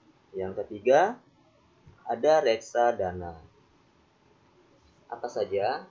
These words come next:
definisi dari ketiga instrumen utama pasar modal ini? Mari kita simak. Saham. Apa itu saham? Saham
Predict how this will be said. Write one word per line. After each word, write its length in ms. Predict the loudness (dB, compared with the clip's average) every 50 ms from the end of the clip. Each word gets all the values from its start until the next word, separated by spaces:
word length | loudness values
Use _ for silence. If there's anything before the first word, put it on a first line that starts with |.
| _
definisi 560 | -10 -10 -10 -8 -8 -8 -8 -8 -8 -8 -6
dari 320 | -4 -4 -2 -2 -4 -6 -6
ketiga 640 | -10 -12 -10 -6 -4 -2 0 0 0 0 0 -2 -4
instrumen 800 | -8 -10 -10 -10 -8 -8 -6 -6 -6 -8 -8 -10 -12 -12 -10 -8
utama 160 | -8 -6 -6
pasar 320 | -6 -8 -10 -8 -8 -8
modal 240 | -6 -6 -4 -2 -2
ini? 400 | -2 -2 -2 -4 -6 -8 -8 -12 -16 _ _ _ _ _ _ _ _ _ _ _ _ _ _ _ _ -10
Mari 80 | -8
kita 160 | -6 -6 -6
simak. 480 | -8 -6 -6 -6 -4 -4 -4 -6 -6 -10 _ _ _ _ _ _ _ _ _ _ _ _ _ _ _ _ _ _ _ _ _ _ _ _ _ _ _ _ _ _ _ _ _ _ _ _ _ _ _ _ _ _ _ _ -6
Saham. 560 | -2 0 0 2 4 2 2 2 -2 -6 -8 -4 -4
Apa 240 | -2 2 4 4
itu 160 | 4 4 2 0
saham? 560 | 2 0 -4 -4 -2 -4 -2 -2 -4 -6 -8 -12 _ _ _ _ _ _ _ _ _ _ _ _
Saham 320 | -6 -4 0 0 2 2